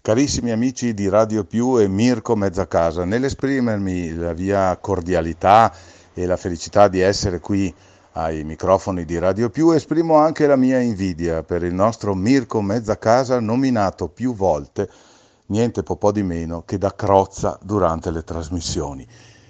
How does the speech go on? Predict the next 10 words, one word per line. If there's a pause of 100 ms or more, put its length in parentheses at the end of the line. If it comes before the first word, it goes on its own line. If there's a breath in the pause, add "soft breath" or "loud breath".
(120)
Più
e
più
volte
ho
sentito
il
suo
nome,
ma